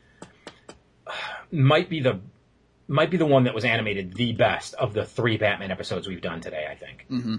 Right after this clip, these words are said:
Speaker 2: The Clarion kid, uh, you know, he's, he's annoying, but he's annoying in a good way. He, he's supposed to be
Speaker 1: Yeah.
Speaker 2: annoying. He's like this,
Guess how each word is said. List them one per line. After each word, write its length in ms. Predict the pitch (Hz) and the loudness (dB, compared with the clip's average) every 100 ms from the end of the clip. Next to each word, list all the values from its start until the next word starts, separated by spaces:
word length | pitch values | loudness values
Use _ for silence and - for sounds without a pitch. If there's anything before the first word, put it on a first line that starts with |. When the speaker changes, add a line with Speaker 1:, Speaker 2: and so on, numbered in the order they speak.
| - _ | -8 _
Speaker 2:
The 140 | - 139 | -10 -8
Clarion 680 | - 151 175 117 110 107 127 _ | 4 6 6 2 0 -4 -8 _
kid, 400 | - 123 107 104 - | -4 0 0 -2 -4
uh, 360 | 113 101 95 - _ _ _ _ _ | -2 0 -2 -4 _ _ _ _ _
you 100 | - 131 | -2 0
know, 100 | 113 | 2
he's, 340 | 139 131 - - _ _ | 0 0 -6 -12 _ _
he's 200 | 156 147 | 2 2
annoying, 520 | 135 123 143 185 190 - | 2 4 4 2 0 2
but 120 | 160 160 | 4 6
he's 140 | 151 | 4
annoying 280 | 147 196 190 | 2 2 2
in 80 | 127 | 2
a 60 | |
good 200 | 117 123 | 0 -2
way. 180 | 107 98 | -2 -4
He, 160 | 117 135 | -4 -2
he's 180 | 151 | -2
supposed 440 | - - - 165 - | -2 -2 0 0 -2
to 60 | |
be 60 | 113 | 0
Speaker 1:
Yeah. 160 | 104 92 | 2 4
Speaker 2:
annoying. 180 | 87 | 2
He's 160 | 131 123 | 0 -2
like 160 | 120 120 | -4 -2
this, 360 | 107 - - | -4 -6 -8